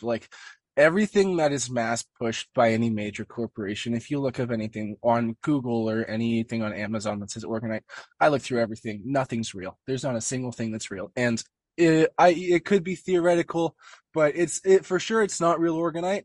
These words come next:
I, it's, it's not gonna do the same effects. I theorize it, it's pushing negative energy radiation into your home, and it's causing bad things to happen. I've, I have my, well, a couple of my pieces, actually, I've made,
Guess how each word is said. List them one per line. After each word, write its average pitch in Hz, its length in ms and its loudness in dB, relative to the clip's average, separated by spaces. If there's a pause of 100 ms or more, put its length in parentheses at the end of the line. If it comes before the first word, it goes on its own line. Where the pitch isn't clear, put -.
(140)
I, 165 60 2
it's, 156 280 -2
it's 156 240 -6
not 143 240 4
gonna 156 200 0
do 147 100 0
the 139 100 -4
same 143 220 -4
effects. - 540 2 (400)
I 139 260 4
theorize 139 580 2
it, 135 160 -2
it's 143 240 -6
pushing 147 520 -2
negative 135 440 2
energy 123 500 -2
radiation 120 720 0
into 127 260 -4
your 123 140 -2
home, 123 300 -2
and 120 100 -4
it's - 260 -6 (180)
causing 139 380 2
bad 117 240 0
things 120 220 -6
to 120 80 -8
happen. 123 320 -6
I've, 131 200 -2 (400)
I 185 120 6
have 180 100 8
my, 190 220 6 (100)
well, 202 160 6
a 196 60 6
couple 226 280 4
of 190 120 4
my 180 140 0
pieces, 202 300 -6
actually, 147 380 2
I've 127 140 -2
made, 135 320 -2